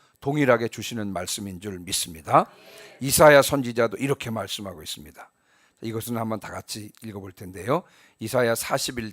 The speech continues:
장 십 절 말씀입니다. 자, 이사야 사십일 장 십 절 말씀 같이 읽습니다.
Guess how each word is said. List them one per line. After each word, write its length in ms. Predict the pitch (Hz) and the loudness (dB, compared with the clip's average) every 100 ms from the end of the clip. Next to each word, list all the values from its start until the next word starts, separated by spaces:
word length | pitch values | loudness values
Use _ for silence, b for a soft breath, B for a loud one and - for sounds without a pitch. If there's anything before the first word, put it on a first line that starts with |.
| - | -2
장 260 | 123 143 170 _ _ | 0 0 -2 _ _
십 260 | - - | -10 -8
절 160 | - 160 | 6 6
말씀입니다. 760 | 123 98 - 78 71 - - - _ _ _ _ _ _ _ _ _ _ _ _ _ _ _ _ _ _ _ _ _ _ _ _ _ _ _ | 6 -2 -8 -12 -20 -20 -20 -20 _ _ _ _ _ _ _ _ _ _ _ _ _ _ _ _ _ _ _ _ _ _ _ _ _ _ _
자, 120 | - | -12
이사야 340 | 98 107 117 117 | -10 -4 0 2
사십일 460 | - 123 123 110 | 2 -2 -2 -4
장 160 | 104 104 | -4 -4
십 220 | - - | -6 -4
절 120 | 127 | -2
말씀 320 | 107 98 95 104 | 0 -2 -6 -10
같이 220 | 95 104 | -10 -12
읽습니다. 540 | - 98 87 78 107 | -10 -12 -10 -8 -8